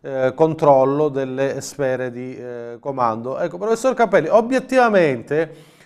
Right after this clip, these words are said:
questa narrazione pandemica ha rimesso in piedi una, un modello di globalizzazione che stava palesemente, eh, morendo. È plausibile ritenere che quelli che oggi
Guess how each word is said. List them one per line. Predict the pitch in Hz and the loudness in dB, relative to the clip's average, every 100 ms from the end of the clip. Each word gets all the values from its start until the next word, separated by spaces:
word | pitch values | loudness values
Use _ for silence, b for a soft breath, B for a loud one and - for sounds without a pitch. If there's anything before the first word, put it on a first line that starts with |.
| - | 0
questa | 214 214 208 | 0 4 6
narrazione | 196 190 - 214 185 151 | 6 6 4 2 2 4
pandemica | 208 202 180 202 196 156 151 | 2 4 4 4 4 2 2
ha | 165 175 | 4 4
rimesso | 170 180 196 190 196 | 4 4 2 0 -4
in | 196 | -4
piedi | 202 170 170 156 156 151 B B B | 0 4 4 2 -2 -4 B B B
una, | 160 170 165 160 160 156 143 - | -10 -2 4 6 6 6 2 -4
un | 156 151 | -8 -6
modello | 151 165 196 196 165 147 139 139 139 | 0 4 8 8 6 6 4 4 0
di | 156 160 | -2 0
globalizzazione | 139 175 151 170 165 214 - 170 180 196 | 2 2 2 2 2 0 2 4 4 4
che | 170 | 0
stava | 160 170 160 160 170 180 - 143 139 | -2 4 6 8 8 8 4 -6 0
palesemente, | 160 170 170 147 143 143 156 151 147 - - - | 2 2 0 0 0 0 2 2 0 -10 -20 -4
eh, | 143 143 139 135 135 127 | 2 4 6 6 4 4
morendo. | 143 151 139 117 113 123 143 | 4 6 6 2 -2 -4 0
È | 214 | 0
plausibile | 214 262 247 - 294 202 196 | 2 4 4 2 0 4 4
ritenere | 185 170 175 180 208 180 | 2 0 0 2 2 2
che | 160 | 0
quelli | 156 185 180 | 0 0 0
che | 160 165 | 0 4
oggi | 185 190 139 170 156 | 4 4 0 -6 -6